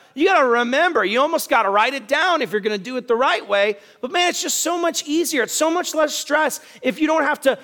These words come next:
manicure your image and pretend to be one person at church and one person at home. It's just easier to live with integrity before God and be the same person everywhere and be a person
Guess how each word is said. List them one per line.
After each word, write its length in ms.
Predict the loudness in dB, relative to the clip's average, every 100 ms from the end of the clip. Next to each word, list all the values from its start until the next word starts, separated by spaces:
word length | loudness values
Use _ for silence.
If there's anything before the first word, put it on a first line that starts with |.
| -4
manicure 600 | 0 2 2 -2 0 2
your 160 | 2
image 460 | 2 0 0 0 -2
and 100 | -4
pretend 340 | -4 0 0
to 60 | 2
be 100 | 0
one 260 | 2 2 0
person 380 | -2 0 0
at 120 | -2 -2
church 340 | -2 -2 -2
and 100 | -2
one 160 | -2 -2
person 400 | -4 -4 -2 -2
at 100 | 0
home. 260 | 0 0 -4 -10
It's 200 | -6 -2
just 260 | -2 -2 -2
easier 380 | -2 0 0 0
to 100 | 0
live 320 | 0 -2 -2
with 180 | -2 -4
integrity 560 | -6 -2 -4 -2 -2
before 400 | -2 -4 -2 0
God 380 | 0 2 2 0 -6 -12
and 160 | -6 -2
be 140 | 0
the 100 | 0
same 400 | -2 0 -2 -2
person 380 | -2 -4 -2 -6
everywhere 500 | -4 -4 -2 -2 0
and 100 | 0
be 100 | 0
a 60 | -2
person 540 | 0 -2 -2 -8 -12